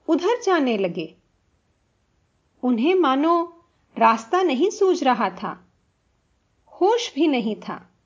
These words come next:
कहने लगे, "मां, डूबूं।" इधर मैं छटपट करने लगी। गंगा चढ़ी हुई थी।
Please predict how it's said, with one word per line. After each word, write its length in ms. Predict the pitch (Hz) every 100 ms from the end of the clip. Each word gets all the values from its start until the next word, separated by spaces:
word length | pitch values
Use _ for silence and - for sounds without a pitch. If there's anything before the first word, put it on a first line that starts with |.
| _ _ _ _ _ _ _ _ _ _ _ _ -
कहने 320 | 220 202 254
लगे, 460 | 262 214 190 180 - _ _ _ _ _ _ _ _ _
"मां, 380 | 240 254 339 269 - _ -
डूबूं।" 540 | 208 247 226 392 339 214 - _ _ _ _ _ _ _ _ _ _ _ _ -
इधर 300 | 190 180 240
मैं 280 | 240 208 277
छटपट 500 | - 220 180 302 330
करने 340 | 311 277 247 240
लगी। 400 | 202 175 180 180 - _ _ _ _ _ _ _ _ _ _
गंगा 380 | 208 233 233 302
चढ़ी 380 | 311 220 208 311
हुई 300 | 311 262 240
थी। 360 | - 180 -